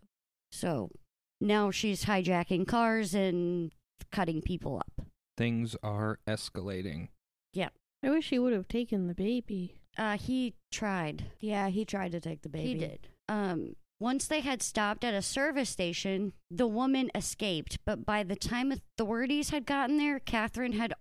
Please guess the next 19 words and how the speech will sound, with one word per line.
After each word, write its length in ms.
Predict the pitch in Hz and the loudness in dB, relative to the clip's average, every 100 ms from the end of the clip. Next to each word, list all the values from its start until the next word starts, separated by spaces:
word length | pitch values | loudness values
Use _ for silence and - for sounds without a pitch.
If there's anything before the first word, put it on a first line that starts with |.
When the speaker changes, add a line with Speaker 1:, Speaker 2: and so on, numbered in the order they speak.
| - | -2
Speaker 1:
already 360 | 202 208 208 | 0 0 0
taken 560 | 214 214 196 220 208 202 - | -2 -2 0 0 0 -2 -2
a 140 | 180 | -4
boy 320 | 165 165 175 | -2 0 0
hostage, 720 | 151 165 147 - - - - - - | 0 -2 -4 -6 -8 -10 -10 -12 -8
like, 180 | - - | -8 -4
a 100 | 165 | -6
younger 420 | 160 156 143 123 | -2 -2 -2 -4
boy. 260 | - - - - _ _ _ _ | -6 -8 -10 -12 _ _ _ _
After 640 | - 262 262 320 320 302 285 - - _ - - _ | -2 -2 -2 0 0 0 -2 -8 -18 _ -20 -20 _
getting 360 | 226 247 285 285 | 0 2 2 2
her 200 | 254 254 | 0 0
into 260 | 226 208 | 0 -2
custody, 680 | - 233 226 - 190 190 185 | -2 0 0 -2 -2 0 0
they 160 | 175 185 | 0 0
took 280 | - 226 - | -2 -4 -2
her 160 | 214 | -2
to 560 | 202 - 220 202 185 - - - _ 160 | -2 -2 0 2 0 -2 -8 -20 _ -8
Morissette 960 | 165 196 202 226 - - 214 226 226 | -2 0 2 0 -2 0 2 2 0